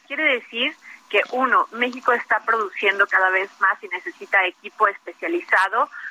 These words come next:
para poder darle frente a la demanda de producción de, de productos e insumos en diferentes áreas. Pero también estamos viendo un cambio interesante en temas de reemplazo de maquinaria por ser obsoletas.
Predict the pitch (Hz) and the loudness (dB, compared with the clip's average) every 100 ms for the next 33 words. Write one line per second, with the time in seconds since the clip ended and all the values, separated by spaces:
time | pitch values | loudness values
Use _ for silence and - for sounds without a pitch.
0 | - 185 190 190 190 202 202 208 208 - | -4 0 0 0 2 2 4 2 0 0
1 | 202 196 220 202 180 170 165 185 196 202 | 0 2 2 2 2 0 0 -6 -2 0
2 | 214 226 220 - 180 175 - 202 208 202 | 0 -2 -4 -4 -6 -4 2 2 2 2
3 | 190 180 165 _ _ - 180 185 185 - | 4 2 0 _ _ -2 2 2 -2 -10
4 | - 202 202 254 - 254 - 190 196 196 | -2 0 0 -4 0 0 2 0 0 0
5 | 247 240 240 175 170 - 190 - 196 190 | 0 2 0 -2 0 2 2 2 -2 0
6 | 156 156 151 - - - - 233 233 233 | 0 -2 -12 -12 -12 -4 2 2 2 0
7 | 240 269 285 277 254 240 220 220 220 220 | 0 -2 -2 0 -2 -2 -2 -2 0 0
8 | 214 214 - 214 208 220 196 180 175 202 | 0 -4 0 0 0 -4 -2 -2 0 0
9 | 196 208 214 196 190 196 202 208 196 185 | 0 0 2 2 0 2 2 2 0 0
10 | 170 - - - 185 202 208 208 226 233 | -2 -12 -20 -6 0 2 0 2 0 2
11 | 269 233 190 - 190 196 208 220 196 165 | 0 0 0 -2 0 2 2 -2 -4 -2
12 | 233 240 - 247 254 - | 0 0 0 0 2 -2